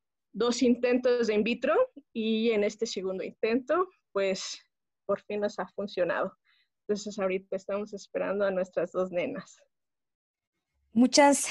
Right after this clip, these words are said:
Speaker 2: gracias, chicas, de verdad, em, por compartir esas historias. Em,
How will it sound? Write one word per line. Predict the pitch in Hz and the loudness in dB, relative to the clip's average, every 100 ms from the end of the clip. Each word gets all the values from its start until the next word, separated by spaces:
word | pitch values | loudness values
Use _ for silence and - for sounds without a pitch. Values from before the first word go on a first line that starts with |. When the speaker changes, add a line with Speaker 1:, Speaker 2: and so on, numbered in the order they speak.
| - 226 | 0 4
Speaker 2:
gracias, | 214 240 240 240 | 10 10 10 4
chicas, | - 226 226 | 4 4 4
de | 208 | 8
verdad, | 208 202 214 214 202 - - _ _ _ _ _ _ _ _ _ _ _ | 6 8 6 6 2 -2 -4 _ _ _ _ _ _ _ _ _ _ _
em, | 214 202 196 190 175 - | 2 6 6 4 -2 -4
por | - 214 | 0 4
compartir | 226 214 202 220 | 4 6 6 6
esas | 226 247 | 4 2
historias. | 214 - 208 208 214 - - | 0 2 4 6 4 2 -4
Em, | - 202 190 185 | -4 -2 0 -2